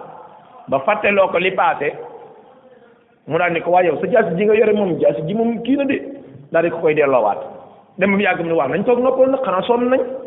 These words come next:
Fi ñu toog di noppalu, waa ji moom it, xam nga débat bu waxtaan ni mu ko suppee,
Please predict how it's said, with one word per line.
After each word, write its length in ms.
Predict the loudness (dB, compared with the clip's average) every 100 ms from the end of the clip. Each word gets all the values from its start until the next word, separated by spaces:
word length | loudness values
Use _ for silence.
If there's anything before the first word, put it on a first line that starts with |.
| -8
Fi 100 | -2 0
ñu 60 |
toog 160 | 2 0
di 60 | 0
noppalu, 360 | -2 0 2 2
waa 140 | 2
ji 60 | 0
moom 160 | -2
it, 60 | -4 -6 -12 -6
xam 140 | 0
nga 100 | 2
débat 280 | 2 2 2
bu 60 | 0
waxtaan 320 | 0 0 0 2
ni 80 | 2
mu 60 |
ko 80 | 2
suppee, 400 | 0 0 0 0